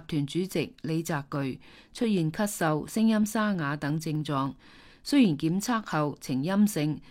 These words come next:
但係就缺席日前舉行嘅一個抗疫會議。據聞佢都將會缺席兩會。對於中國大陸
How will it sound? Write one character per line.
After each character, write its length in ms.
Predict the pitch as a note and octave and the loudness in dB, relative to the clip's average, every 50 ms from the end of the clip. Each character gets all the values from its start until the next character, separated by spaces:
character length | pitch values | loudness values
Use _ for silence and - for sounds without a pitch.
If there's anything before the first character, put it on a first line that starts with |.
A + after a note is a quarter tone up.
| - - - - _ - - | -20 -20 -20 -20 _ -12 -6
但 240 | - F3+ F3 F3+ F#3 | -4 -2 -2 0 0
係 180 | G3 F3 F3+ | 0 0 0
就 160 | E3+ - F3+ E3 | 0 0 -2 -2
缺 120 | D#3+ - G#3 | 0 -2 -2
席 240 | - F3+ - - - | -2 -2 -4 -2 -2
日 80 | D#3+ D#3+ | -4 -4
前 300 | D#3+ - - C#3+ C#3 C#3+ | -4 -4 -2 -2 -2 -2
舉 200 | C#3 D#3 E3 G3 | -2 0 0 0
行 160 | G#3+ F3+ C#3 C#3+ | 0 0 0 0
嘅 140 | D3+ D#3 | 0 0
一 160 | D#3+ F#3 G3+ G#3 G#3 | 0 0 0 -2 0
個 200 | F3 D#3+ D3+ D3 D3 | 0 0 0 -2 -2
抗 260 | - - E3+ E3 E3+ | -2 -2 0 0 0
疫 140 | E3 D#3 - | 0 0 -2
會 220 | - C#3 D3 C#3+ | -2 -2 -2 -2
議。 340 | C#3+ C#3 D3 D3 D3+ - - - - - - - - - - - | -2 0 0 0 0 -2 -4 -8 -16 -20 -20 -20 -20 -20 -8 -2
據 100 | - G3+ | 0 2
聞 360 | G3 F#3+ F3+ D3 C4 B3+ C4 | 4 4 4 2 0 0 -4
佢 220 | - - E3 E3+ | -4 -4 -2 -2
都 180 | D#3+ G#3 G#3 G#3 | 0 0 0 0
將 260 | G#3 A3 G#3 G3+ G3+ F3 | 0 0 0 0 0 0
會 240 | D3+ C#3 C#3+ C#3+ C#3 | 0 0 -2 -2 -4
缺 200 | - - D#3 D3 | -4 -6 -6 -6
席 140 | - D3+ - | -4 -6 -8
兩 380 | - G2 B2+ C3+ C3 C#3 C#3+ C3 | -6 -8 -8 -6 -6 -6 -4 -4
會。 280 | B2 B2+ C3+ D#3 - - - _ _ _ _ _ - - - - - - - - - - | -4 -6 -6 -6 -8 -10 -16 _ _ _ _ _ -20 -20 -20 -20 -20 -20 -20 -20 -6 2
對 160 | A#3 B3 B3 | 4 8 8
於 100 | C4 C#4+ | 8 8
中 220 | C4 D4+ D4 C#4 | 8 8 8 8
國 180 | B3+ A#3 G3+ F#3+ - | 8 6 4 2 0
大 160 | F3+ D3+ D3 | -4 -4 -4
陸 180 | D3 D3+ D3+ | -4 -4 -6